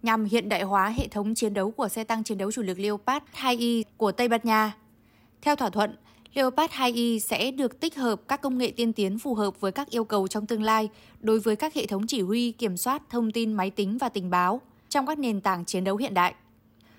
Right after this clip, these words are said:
Được phát triển dựa trên Leopard hai A sáu của Đức, Leopard hai I kết hợp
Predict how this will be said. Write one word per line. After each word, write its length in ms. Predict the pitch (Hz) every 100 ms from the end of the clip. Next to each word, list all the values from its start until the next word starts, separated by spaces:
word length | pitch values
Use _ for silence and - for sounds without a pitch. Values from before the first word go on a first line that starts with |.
| -
Được 120 | - 240
phát 180 | 320
triển 280 | - 277 196
dựa 200 | 185 185
trên 180 | - 254
Leopard 460 | 247 233 269 311 -
hai 220 | 226 233
A 100 | - 220
sáu 360 | - 185 190 233
của 120 | 196
Đức, 280 | 185 294 - - - -
Leopard 460 | 269 262 262 339 349
hai 280 | 247 262 254
I 380 | - 262 262 240 - - -
kết 140 | 370
hợp 260 | 339 285